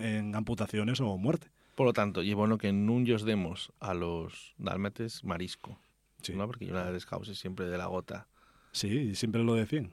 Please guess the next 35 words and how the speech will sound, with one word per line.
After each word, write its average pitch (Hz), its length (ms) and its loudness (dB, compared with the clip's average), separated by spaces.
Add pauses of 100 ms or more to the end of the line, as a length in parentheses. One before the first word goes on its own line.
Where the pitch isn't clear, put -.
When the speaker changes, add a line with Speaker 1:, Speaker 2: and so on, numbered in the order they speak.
(140)
Speaker 1:
efectivamente. 107 640 -2
Aunque 120 480 6
realmente 156 640 6 (220)
ani-, 113 340 2
alimentos 113 460 4
que 143 500 8
te 139 100 8
ha 127 60 8
terminantemente 123 640 6
prohibido 117 320 6
dar 117 100 4
a 120 60 6
los 110 100 2
animales, 123 540 6 (560)
los 113 240 4
que 110 120 4
yo 113 140 8
tengo 143 300 8
en 127 160 8
mente, 170 400 8
o 110 60 4
sea, 113 140 6
a 107 40 6
los 104 140 0
perros 107 420 6
en 107 80 -4
concreto, 131 460 2
que - 80 0
Speaker 2:
Sí. 120 100 6
Speaker 1:
son 98 100 0
tóxicos, 139 580 6
cien 123 120 4
por 113 100 2
cien, 175 200 6
son 127 220 6